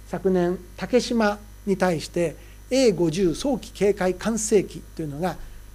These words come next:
竹島に一回のフライトで二度、領空侵犯を行いました。その時は、中国軍機、爆撃機ですけれども、と一緒に並走を、ニキニキ体制で飛んでたんですね、日本海上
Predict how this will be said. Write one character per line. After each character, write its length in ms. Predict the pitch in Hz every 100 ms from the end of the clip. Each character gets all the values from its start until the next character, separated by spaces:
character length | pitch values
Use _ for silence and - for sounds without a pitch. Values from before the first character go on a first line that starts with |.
| -
竹 260 | 175 277
島 280 | - 269 240
に 220 | 226 214 - -
一 120 | 214 - - -
回 280 | 311 311
の 80 | 269
フ 140 | 185 180
ラ 100 | 160
イ 60 |
ト 140 | 156 143
で 120 | 135 131
二 140 | 185
度、 180 | 262 277 - - -
領 180 | 170 170
空 220 | 170 165
侵 240 | - 156
犯 160 | 143 139 196
を 160 | 214 220
行 180 | 165 175
い 200 | 135 123
ま 120 | 117
し 60 | -
た。 80 | - - - -
そ 100 | -
の 80 | 240
時 220 | 226 233
は、 240 | 233 262 240 - - - -
中 340 | - 269 262
国 140 | 247 247 240 233 180
軍 220 | 147 202
機、 220 | 170 - - - -
爆 200 | 156 185
撃 180 | 190 185 -
機 60 |
で 80 | 131
す 60 | 120
け 100 | 139
れ 60 |
ど 120 | 156 240
も、 240 | 254 - - -
と 140 | - -
一 60 | 190
緒 240 | - -
に 160 | 294 233
並 180 | - 185
走 200 | - 170
を、 340 | 165 175 180 - - -
ニ 140 | 175 214
キ 120 | 285
ニ 120 | 285
キ 100 | -
体 180 | 247 226
制 160 | 175
で 100 | 143 139
飛 160 | 151
ん 40 | 147
で 80 |
た 100 | 151
ん 80 | 113
で 60 | -
す 80 | -
ね、 160 | 151 208
日 80 | 147
本 160 | 151
海 180 | 139 127
上 180 | 127